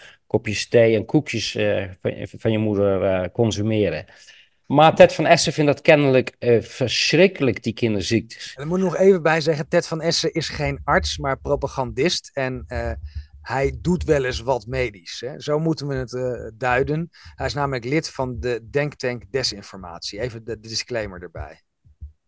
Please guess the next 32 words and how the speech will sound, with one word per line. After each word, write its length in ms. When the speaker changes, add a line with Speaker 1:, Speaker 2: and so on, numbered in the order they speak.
Speaker 1:
Ja. 300
Maar 400
volgens 260
dit 160
stuk, 320
eh, 420
overlijden 440
jaarlijks 380
acht 240
à 60
honderdduizend 680
kinderen 320
aan 100
mazelen. 580
Ik 120
heb 140
daar 120
ook 120
een 100
keer 160
ingedoken, 800
eh, 100
bij 160
de 100
W 200
H 80
O 120
op 120
de 80
website. 600
Ehm, 420
kijk, 380